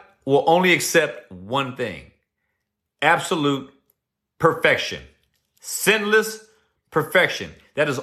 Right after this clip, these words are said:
all he will accept. Nothing can enter into heaven that brings an offense. None. You must be pure and holy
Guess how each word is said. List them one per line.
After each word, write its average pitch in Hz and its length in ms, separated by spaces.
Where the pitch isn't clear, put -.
all 214 640
he 208 140
will 196 160
accept. - 540
Nothing 240 680
can 170 140
enter 220 400
into 196 220
heaven 180 400
that 120 240
brings 165 400
an 143 220
offense. 113 760
None. 147 480
You 165 260
must 190 280
be 147 180
pure 233 680
and 156 360
holy 151 760